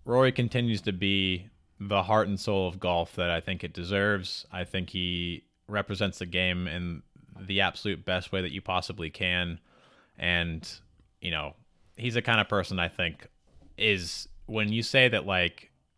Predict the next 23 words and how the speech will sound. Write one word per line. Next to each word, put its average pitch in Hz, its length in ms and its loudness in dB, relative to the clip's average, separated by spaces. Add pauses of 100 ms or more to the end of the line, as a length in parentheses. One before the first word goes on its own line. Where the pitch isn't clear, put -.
(520)
you're 120 120 -4
trying 104 200 4
to 95 60 2
be 95 100 2
a 87 60 2
role 92 180 2
model 110 180 2
for 123 100 -4
people, 123 180 0
like, 98 240 2
I 90 100 -4
truly 90 440 -2
think 85 360 -6
Rory 85 260 -4
is 82 80 -6
potentially 110 640 0
one 98 220 -4
of 90 140 -6
the 98 80 -4
best - 540 -2 (1500)
athlete 107 540 2
role 101 200 0
models 127 640 0